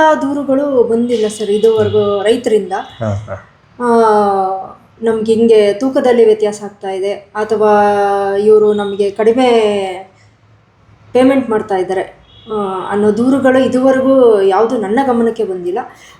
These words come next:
Speaker 1: ಬಂದಲ್ಲಿ ನಾನು
Speaker 2: ಅಲ್ಲ, ಕಮಿಷನ್ ಅಂತ ತಗೊಂತಾರಂತಲ್ಲ ಮೇಡಮ್? ರೈತರ ಹತ್ರ
Speaker 1: ಕಮಿಷನ್
Speaker 2: ಯಾವುದೇ ಕಮಿಷನ್ ತಗೋಬಾರ್ದು ಅಂತ ನೀವು
Speaker 1: ರೈತರಿಂದ
Speaker 2: ಬೋರ್ಡ್
Speaker 1: ಯಾವುದೇ
Speaker 2: ಹಾಕಿದ್ದೀರಿ.
Speaker 1: ಕಮಿಷನ್ ತಗೊಳ್ಳೋ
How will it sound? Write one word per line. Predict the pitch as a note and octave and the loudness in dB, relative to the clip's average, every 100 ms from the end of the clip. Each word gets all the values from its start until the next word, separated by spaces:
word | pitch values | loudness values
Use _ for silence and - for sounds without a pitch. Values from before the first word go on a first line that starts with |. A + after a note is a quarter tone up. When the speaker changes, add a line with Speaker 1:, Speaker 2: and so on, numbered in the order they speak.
| G#3 | -2
Speaker 1:
ಬಂದಲ್ಲಿ | B3+ D#4 D#4 D#4 | 2 4 2 2
ನಾನು | C#4+ A#3+ | -4 -2
Speaker 2:
ಅಲ್ಲ, | G3+ D#3 | 2 2
ಕಮಿಷನ್ | D3 D#3+ F#3+ G3 G3 | 2 2 2 2 2
ಅಂತ | E3 C#3+ | 2 0
ತಗೊಂತಾರಂತಲ್ಲ | A#2 A#2+ A2 G2+ F#2+ F#2 F2+ | -2 -4 -4 -8 -10 -14 -16
ಮೇಡಮ್? | F2 F2+ - _ _ _ _ _ _ - _ _ - - | -18 -20 -20 _ _ _ _ _ _ -20 _ _ -10 -2
ರೈತರ | C3+ D#3+ | 0 2
ಹತ್ರ | E3 | 4
Speaker 1:
ಕಮಿಷನ್ | F3 | 4
Speaker 2:
ಯಾವುದೇ | C#3+ D3+ F3 | 4 2 0
ಕಮಿಷನ್ | C#3+ E3 F3 C#3+ | 0 -2 -2 -2
ತಗೋಬಾರ್ದು | C3 E3+ E3+ D#3 | 0 2 2 2
ಅಂತ | D#3 | 2
ನೀವು | D3+ | 2
Speaker 1:
ರೈತರಿಂದ | F#3 E3 | 2 2
Speaker 2:
ಬೋರ್ಡ್ | C3 - | 2 2
Speaker 1:
ಯಾವುದೇ | - - | 0 0
Speaker 2:
ಹಾಕಿದ್ದೀರಿ. | E4+ - | 0 -2
Speaker 1:
ಕಮಿಷನ್ | C#4+ C#4+ C4+ D4 E4+ F4+ | -2 -6 -10 -8 -6 -4
ತಗೊಳ್ಳೋ | A#3 C#4 | -2 -2